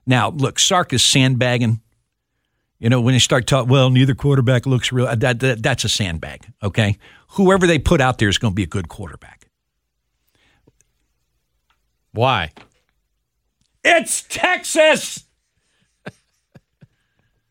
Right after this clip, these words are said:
Speaker 2: Oh, E S P N fourteen twenty and dot com. All right, we're gonna take a quick timeout.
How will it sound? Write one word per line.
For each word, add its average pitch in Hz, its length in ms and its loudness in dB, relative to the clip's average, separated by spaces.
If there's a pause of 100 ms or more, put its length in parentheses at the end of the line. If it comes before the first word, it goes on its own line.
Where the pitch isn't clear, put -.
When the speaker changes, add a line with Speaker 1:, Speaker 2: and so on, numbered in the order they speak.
(1900)
Speaker 2:
Oh, 135 440 2
E 113 120 0
S 107 200 -2
P 95 160 -6
N 87 80 -6
fourteen 85 460 -14
twenty 82 340 -14
and 76 80 -18
dot 76 240 -14
com. 69 320 -18
All 131 100 0
right, 104 380 -2
we're 135 140 -4
gonna 127 120 -4
take 123 300 -4
a - 20 -18
quick 117 260 -8
timeout. 82 460 -6